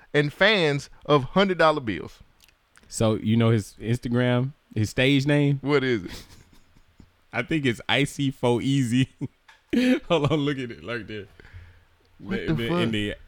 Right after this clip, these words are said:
Speaker 2: in the, uh, in that Icy Fo Easy.
Speaker 1: Where you at?
Speaker 2: Hold on, let me see.
Speaker 1: Oh, yeah. A C, A C, A C Fo, A C Foes.
Speaker 2: Oh. Yeah, well, I like my <laughs> version.
Speaker 1: I like yours, the Icy for Easy.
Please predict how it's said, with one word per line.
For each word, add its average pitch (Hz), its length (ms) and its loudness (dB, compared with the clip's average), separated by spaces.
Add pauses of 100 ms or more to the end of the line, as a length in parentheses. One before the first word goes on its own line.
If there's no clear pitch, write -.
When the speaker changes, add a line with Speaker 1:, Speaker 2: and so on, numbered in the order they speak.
(120)
Speaker 2:
in 117 220 0
the, 104 180 -2 (240)
uh, 92 40 -8 (1500)
in 110 140 2
that 110 180 0
Icy 127 420 0
Fo 120 260 -2
Easy. 151 440 -4 (240)
Speaker 1:
Where 147 120 -4
you 139 200 0
at? 101 160 -2 (540)
Speaker 2:
Hold 101 100 -8
on, 82 100 -12
let 85 80 -14
me 80 60 -16
see. - 160 -20
Speaker 1:
Oh, 208 120 10
yeah. 151 260 4 (380)
A 233 180 4
C, - 300 -6
A 247 180 4
C, 214 380 -6
A 220 120 2
C 202 160 -4
Fo, 190 360 0 (360)
A 226 140 2
C 208 160 -6
Foes. 120 500 0 (260)
Speaker 2:
Oh. 53 180 -16 (1000)
Yeah, 64 160 -18
well, 55 180 -18 (440)
I 90 80 -10
like 80 180 -8
my 104 120 -4
<laughs> - 100 0
version. 151 360 -2
Speaker 1:
I 151 100 8
like 147 180 4
yours, 123 220 -2
the 110 100 2
Icy 117 280 0
for 117 100 -10
Easy. 101 460 -6